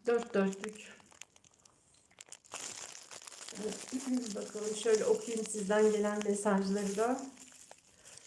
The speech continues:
Yasu abla diyor ki, "Yavrum ya, kıyamam. Rabbim size de güç kuvvet versin."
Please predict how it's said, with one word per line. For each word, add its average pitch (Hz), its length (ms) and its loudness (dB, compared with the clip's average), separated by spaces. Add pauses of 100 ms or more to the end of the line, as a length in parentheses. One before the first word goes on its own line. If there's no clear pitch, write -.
(560)
Yasu 226 340 4
abla 226 400 6
diyor 247 280 4
ki, 220 160 -4
"Yavrum 220 440 6
ya, 214 260 6
kıyamam. 214 540 2
Rabbim 220 360 4 (680)
size 226 220 2
de 220 80 6
güç 214 300 -4
kuvvet 214 400 6
versin." 214 360 4